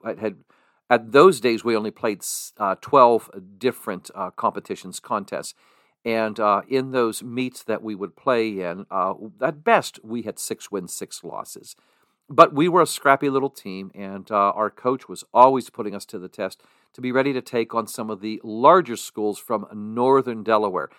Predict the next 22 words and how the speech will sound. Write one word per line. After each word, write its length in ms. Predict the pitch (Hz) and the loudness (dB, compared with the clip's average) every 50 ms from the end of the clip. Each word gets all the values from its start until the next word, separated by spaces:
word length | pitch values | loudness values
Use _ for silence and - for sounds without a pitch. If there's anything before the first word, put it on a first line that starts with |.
| _ _ _ _ _ _ | _ _ _ _ _ _
which 120 | - - | -16 -16
is 80 | - - | -14 -4
kind 160 | - 151 139 | 0 2 2
of 80 | - - | 2 2
funny. 220 | - 131 110 101 | 2 2 2 2
There's 220 | 95 110 113 104 113 | -2 -4 -4 -4 -4
only 160 | 113 104 - | -6 -8 -10
three 280 | - - - 127 117 | -12 -10 -6 -6 -6
counties 540 | - - - - 113 104 - - 101 90 90 | -6 -8 -6 -2 -2 -2 -2 -6 -18 -16 -14
in 140 | 98 90 85 | -16 -12 -4
Delaware. 420 | 98 101 95 98 92 90 71 64 - _ _ _ _ _ _ _ | -2 0 0 0 -2 -6 -8 -10 -10 _ _ _ _ _ _ _
But 120 | - - | -20 -20
we 300 | - 101 127 170 208 226 | -8 -2 0 0 0 0
took 320 | 220 - - 202 190 - - - | -4 0 2 2 2 2 -2 4
on 340 | 135 135 131 135 135 135 131 | 6 8 8 8 8 6 2
a 160 | - 123 120 _ _ | -4 -8 -8 _ _
team 540 | - - - 127 104 87 73 87 92 - _ _ _ _ _ _ _ _ _ _ _ _ _ _ _ - | -20 -10 -8 -6 -6 -6 -10 -14 -18 -20 _ _ _ _ _ _ _ _ _ _ _ _ _ _ _ -2
that 280 | 101 113 117 110 - | 2 2 2 2 2
was 180 | 110 101 - 98 | -2 -6 -6 -8
known 320 | 104 113 131 143 147 147 | -2 2 2 2 4 2
as 260 | 143 123 127 123 - - _ | 0 0 -2 -2 -4 -8 _
Smyrna. 840 | - - - - - - - 101 104 120 135 135 127 107 - - | -16 -16 -14 -14 -16 -16 -16 -12 0 2 4 4 4 2 0 -4